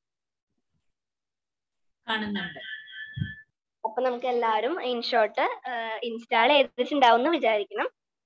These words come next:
Speaker 2: ആ, അപ്പൊ InShot open ചെയ്യുമ്പോ, ആ, നമുക്ക് ഇങ്ങനെ ഒരു screen ആണ് കാണുക. ഇപ്പൊ ടോപ്പില് InShot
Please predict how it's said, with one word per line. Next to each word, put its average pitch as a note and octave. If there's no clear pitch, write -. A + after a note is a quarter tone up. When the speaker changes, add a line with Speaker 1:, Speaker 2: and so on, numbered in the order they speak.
Speaker 2:
ആ, A3
അപ്പൊ C#4
InShot B3
open C#4+
ചെയ്യുമ്പോ, C4
ആ, A#3
നമുക്ക് A#3
ഇങ്ങനെ A#3+
ഒരു D4
screen C4+
ആണ് A#3
കാണുക. A#3
ഇപ്പൊ -
ടോപ്പില് A#3+
InShot A#3+